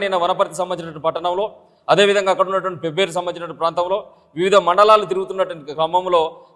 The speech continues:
ప్రజల నుంచి వెళ్ళి వస్తున్నటువంటి వినతులు కానీ, ప్రజలు పడినటువంటి బాధలు కానీ, వీటిని ఎండార్స్ చేసినటువంటి ప్ర-, స-, వాటికి మాత్రమే ఇవాళ పత్రి-, పత్రికా సమావేశంలో కవితక్క గారు చెప్పడం జరిగింది. అంటే, ప్రజల యొక్క గోడును మాత్రం ఈరోజు చెప్పేటువంటి ఆస్కారం కూడా లేనటువంటి పరిస్థితిలో ఇవాళ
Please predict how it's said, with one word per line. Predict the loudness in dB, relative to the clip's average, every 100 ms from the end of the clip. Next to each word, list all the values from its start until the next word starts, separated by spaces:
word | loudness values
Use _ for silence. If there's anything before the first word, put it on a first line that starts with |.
| -2
ప్రజల | 2 4 4 2
నుంచి | -2 -4
వెళ్ళి | -2 -2
వస్తున్నటువంటి | -4 -4 -4 -4 -8 -8
వినతులు | 2 2 2 -2
కానీ, | -2 -4 -6
ప్రజలు | -4 -4 -4
పడినటువంటి | -4 -6 -8 -8 -6 2
బాధలు | 4 4 2
కానీ, | 0 0 -6 -12 -20 _ 0
వీటిని | 0 0 -2 0
ఎండార్స్ | 6 6 6
చేసినటువంటి | -4 -4 -10 -8 -10 -10 -6
ప్ర-, | 2 4 2
స-, | -2 -4 0
వాటికి | 0 -2 -8 -8
మాత్రమే | -4 -4 0
ఇవాళ | -2 -2
పత్రి-, | -10 -12 -12
పత్రికా | -12 -4 -4
సమావేశంలో | -4 -8 -8 -8
కవితక్క | -8 -8 -8 -4
గారు | -4
చెప్పడం | -6 -8 -8
జరిగింది. | -10 -18 _ _ _ _ 4
అంటే, | 4 6
ప్రజల | 4 4 2 0
యొక్క | -4 -4 2
గోడును | 2 2 0
మాత్రం | -2 -2 -8 -12 -20 -4
ఈరోజు | -2 -2 -6
చెప్పేటువంటి | -6 -6 -6 -6 -8 -10 _ _ 2 2
ఆస్కారం | 6 4 4 0
కూడా | 0 0
లేనటువంటి | -2 -4 -6 -8 -8
పరిస్థితిలో | -8 -10 -4 -2
ఇవాళ | -2